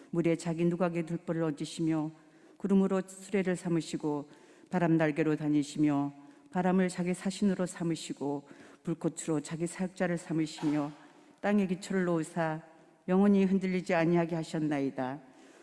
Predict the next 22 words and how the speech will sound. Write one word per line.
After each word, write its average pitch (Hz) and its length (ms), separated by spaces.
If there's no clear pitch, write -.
옷으로 165 340
덮은 170 320
같이 165 520
주께서 214 400
땅을 202 360
깊은 - 280
바다로 180 320
덮으심에 165 680
물이 156 200
산들 160 340
위로 165 260
솟아올랐으나 165 1200
주께서 220 440
꾸짖으시니 165 920
물은 160 300
도망하며 156 680
주의 220 160
우리의 190 260
소리로 180 360
말미암아 160 580
빨리 147 260
가며 143 480